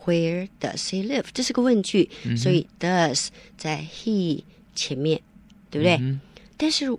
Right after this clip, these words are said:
Speaker 1: 如果我说，“你知道他住在哪里吗？”你试试看。
Speaker 2: 呃，“Do you know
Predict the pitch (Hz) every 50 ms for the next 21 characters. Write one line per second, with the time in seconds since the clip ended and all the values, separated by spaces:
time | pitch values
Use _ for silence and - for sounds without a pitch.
0 | _ _ - - _ - - 240 233 247 202 185 190 - - 226 226 226 _ -
1 | - - - - - 175 180 175 165 - - - 269 277 269 302 302 254 190 156
2 | - - - - _ - - - - - - - - 247 240 240 247 247 - -
3 | - 262 233 202 180 - 226 208 190 175 170 160 156 143 147 160 185 196 180 151
4 | 123 - - 156 175 202 214 226 247 269 262 - - _ _ - - - - -
5 | - - - - - - - - - - - 160 165 - - 208 - - - 220
6 | 175 156 - - - - - - - _ - - - - - _ - - - -
7 | - - - _ _ - - - - - 123 117 113 113 113 113 110 - - 123
8 | 123 120 120 120 123 131 147 160 170 175 180 180 165 - - 143 135 131 131 127
9 | 127 131 135 139 135